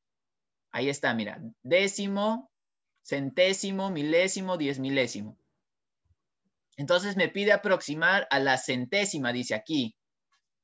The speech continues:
aquí, a este ocho, hasta aquí tengo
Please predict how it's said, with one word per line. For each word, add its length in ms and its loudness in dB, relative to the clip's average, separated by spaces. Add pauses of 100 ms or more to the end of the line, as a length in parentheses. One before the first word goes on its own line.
(280)
aquí, 360 -2
a 160 0
este 380 2
ocho, 520 0
hasta 300 2
aquí 220 -4
tengo 500 -4